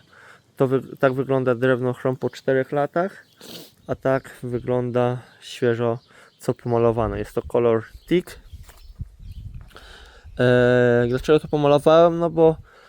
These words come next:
e, różne jak, jakby osady, możecie zobaczyć, że taki meszek, nie meszek. Ja się tutaj jakby nie obawiam i myję, myję myjką, myjką ciśnieniową, także czasem nawet potrafi farba zejść.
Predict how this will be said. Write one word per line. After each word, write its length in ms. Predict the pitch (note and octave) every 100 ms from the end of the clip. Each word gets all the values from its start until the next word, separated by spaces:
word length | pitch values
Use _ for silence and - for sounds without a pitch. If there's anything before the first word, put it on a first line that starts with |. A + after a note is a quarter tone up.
| - -
e, 380 | C3+ C3+ C3+ C#3
różne 300 | C#3+ C#3 C3+
jak, 200 | B2+ -
jakby 420 | A#2 B2+ B2 -
osady, 600 | B2+ - C#3 B2+ B2+ B2+ - -
możecie 440 | C3+ A#2+ B2 A2+ A#2+
zobaczyć, 380 | A#2+ A#2+ A#2+ A#2+
że 140 | A2+
taki 300 | B2 - B2+
meszek, 420 | B2+ C3 - -
nie 80 | B2
meszek. 400 | C3 C#3+ D#3 D3+ - - - - -
Ja 420 | D#3 E3 E3 E3
się 460 | D#3 - D3+ C#3 C#3 -
tutaj 440 | D3 D3+ C3 B2+ -
jakby 520 | C3 C3 A#2+ B2+ B2+ B2+ - - - C#3
nie 200 | D3+ D#3
obawiam 520 | C3+ D3+ F3 G#3 D4+ - - - - -
i 320 | D#3+ E3 D#3+ D3+ -
myję, 540 | C#3+ D3+ D3+ C3+ C3+ C3+ -
myję 380 | - C3 C3 B2+
myjką, 440 | B2+ C3 G#2+ A2 G#2
myjką 440 | B2 C#3+ D3+ C#3
ciśnieniową, 760 | B2 C3 - C3 B2 C3 C3 C3 - - - - -
także 280 | B2+ A2+ A#2+
czasem 380 | - C3+ - B2+
nawet 260 | B2 A#2+ A#2
potrafi 400 | - B2 - A#2+
farba 380 | B2+ A#2 A2+
zejść. 460 | A2+ C3+ D#3 -